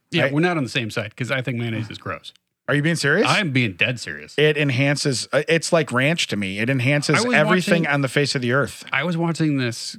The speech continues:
Speaker 1: this show that where chefs were ranking foods, and they got to mayonnaise, and all of them gave them, like, ninety-eight out of a hundred because they said it's the best condiment, it's everything, everything. It's gross. You can keep it. Mayonnaise is essentially just eggs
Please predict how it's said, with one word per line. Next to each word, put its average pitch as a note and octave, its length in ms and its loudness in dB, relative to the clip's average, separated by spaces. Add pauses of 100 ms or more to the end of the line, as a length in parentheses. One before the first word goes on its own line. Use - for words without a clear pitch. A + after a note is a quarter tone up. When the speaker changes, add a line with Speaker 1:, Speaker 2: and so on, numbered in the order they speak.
(260)
Speaker 1:
this A2+ 200 -4
show A#2+ 400 -2
that G2+ 160 -8
where G2+ 340 -4
chefs A#2 320 -2
were A2+ 120 -2
ranking G#2+ 380 -4
foods, G#2 380 -6
and G2 100 -6
they G#2+ 60 -4
got G#2+ 160 -2
to - 80 -12
mayonnaise, G#2+ 400 -4
and G2+ 80 -2
all A2+ 100 -2
of A2+ 60 -6
them A#2 80 -2
gave G#2+ 180 -4
them, G#2 140 -4
like, F#2+ 320 -6
ninety-eight A#2+ 680 -2
out G#2+ 120 -4
of G2+ 100 -8
a F#2+ 60 -6
hundred G2+ 400 -8 (480)
because A2 200 -2
they G#2 60 -6
said A2+ 120 -4
it's G#2 100 -6
the A2 60 -4
best G#2+ 320 -4
condiment, G#2+ 360 -2
it's G2 80 -8
everything, G#2+ 280 -4
everything. G#2+ 220 -6 (440)
It's - 120 -4
gross. A2+ 440 -2 (240)
You A#2 120 -4
can F3 120 0
keep C#3 220 -2
it. A2+ 100 -4 (300)
Mayonnaise C4 340 0
is D#3+ 200 -2
essentially D#3+ 460 -2
just A#2+ 500 -4 (360)
eggs A2+ 520 -2